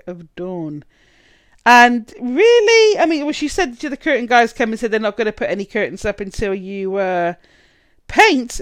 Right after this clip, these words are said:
Please, please, there are means and ways of getting a,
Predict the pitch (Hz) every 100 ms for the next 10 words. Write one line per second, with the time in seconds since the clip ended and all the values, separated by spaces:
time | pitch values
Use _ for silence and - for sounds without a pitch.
0 | - 403 381 339 285 226 - - - _
1 | _ _ _ _ _ - 339 339 285 233
2 | - - 233 311 - 226 262 269 302 285
3 | - - 262 254 240 262 233 190 - -
4 | 214 - 147 240